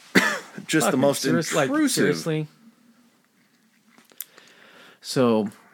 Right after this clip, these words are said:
Speaker 2: I'm gonna, I'm gonna, yeah, I'm gonna stop at certain points during this podcast and just be like, "What the fuck?"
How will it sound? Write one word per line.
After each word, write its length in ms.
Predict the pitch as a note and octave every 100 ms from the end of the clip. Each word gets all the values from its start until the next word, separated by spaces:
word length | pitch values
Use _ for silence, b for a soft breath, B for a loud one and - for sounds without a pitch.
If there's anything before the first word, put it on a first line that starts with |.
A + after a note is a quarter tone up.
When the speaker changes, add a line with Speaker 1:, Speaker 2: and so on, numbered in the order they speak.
| b b _ _ _ -
Speaker 2:
I'm 140 | D3
gonna, 180 | D#3+ A2+
I'm 180 | F2 C3
gonna, 260 | A#2 G2+ G2 _ _ _ _ -
yeah, 280 | G#2+ F2 F#2 _ -
I'm 120 | A#2+
gonna 120 | G#2+
stop 280 | - G2+ G2
at 80 | -
certain 240 | G#2+ F2+
points 300 | - F#2 G2
during 160 | - G2
this 100 | D#2+
podcast 560 | - D#2+ D#2 F2 F2+ -
and 80 |
just 140 | G#2+ -
be 60 |
like, 100 | C#3 C#3
"What 200 | D#2+ -
the 100 | -
fuck?" 420 | - - -